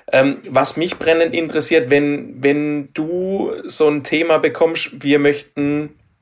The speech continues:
I-T-Service-Management einführen oder,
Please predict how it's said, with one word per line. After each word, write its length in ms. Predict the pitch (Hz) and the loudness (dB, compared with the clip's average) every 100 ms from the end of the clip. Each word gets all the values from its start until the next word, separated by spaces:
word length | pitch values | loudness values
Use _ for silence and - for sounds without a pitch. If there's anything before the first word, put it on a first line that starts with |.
| _ _ | _ _
I-T-Service-Management 1300 | 120 123 147 - 143 135 135 135 131 123 - 123 123 | 0 0 -4 -2 0 0 -2 -4 -4 -4 -2 -4 -2
einführen 540 | 120 127 127 - 117 - | -2 -2 -4 -4 -4 -4
oder, 400 | 117 113 104 | -2 0 -2